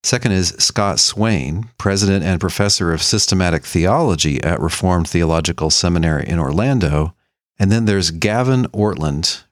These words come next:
Research Fellow at the Carl Henry Center for Theological Understanding at Trinity Evangelical Divinity School.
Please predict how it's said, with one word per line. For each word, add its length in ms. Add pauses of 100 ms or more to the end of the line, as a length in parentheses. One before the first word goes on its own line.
Research 420
Fellow 380
at 80
the 80
Carl 380
Henry 340
Center 400
for 180
Theological 840
Understanding 920 (120)
at 160
Trinity 600
Evangelical 640
Divinity 480
School. 480